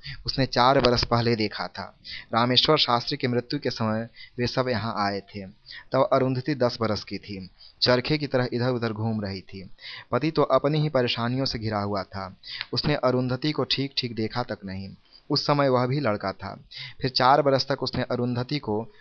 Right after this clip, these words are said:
नहीं देखा। पता नहीं अब वह कैसी होगी।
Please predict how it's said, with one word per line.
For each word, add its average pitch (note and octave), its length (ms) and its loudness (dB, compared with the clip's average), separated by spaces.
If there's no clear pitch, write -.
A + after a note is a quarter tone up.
नहीं A#2 260 0
देखा। G#2 320 -4
पता C3 360 0
नहीं B2 280 -2
अब A#2+ 80 4
वह A#2+ 140 4
कैसी A2+ 380 0
होगी। F#2+ 460 -8